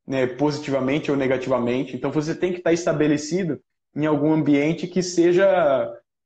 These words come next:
propício pro seu aumento daí da,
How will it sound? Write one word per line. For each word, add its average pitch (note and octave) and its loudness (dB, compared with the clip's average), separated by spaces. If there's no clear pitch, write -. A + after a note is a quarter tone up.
propício F3 2
pro F3 0
seu F3 4
aumento D#3 0
daí D3+ 0
da, C#3 0